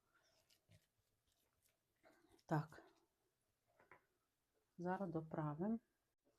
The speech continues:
Так, я дала зеленої цибульки мороженої ще сюди. Ви можете не давати. Все, це гарно замішає.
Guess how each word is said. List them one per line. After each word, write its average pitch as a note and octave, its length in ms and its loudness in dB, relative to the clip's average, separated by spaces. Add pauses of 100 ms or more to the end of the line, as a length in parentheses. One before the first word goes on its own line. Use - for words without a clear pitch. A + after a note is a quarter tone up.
(520)
Так, F3+ 380 10 (280)
я A3 300 10
дала A3 360 8
зеленої A3 560 6
цибульки G3 600 -2
мороженої G#3+ 800 4
ще G#3+ 260 8
сюди. A3 420 6 (1900)
Ви A#3+ 120 10
можете A#3 480 8
не G#3 160 2
давати. E3+ 580 6 (4000)
Все, - 380 4
це G3 180 -2
гарно F#3+ 420 0
замішає. F#3 920 0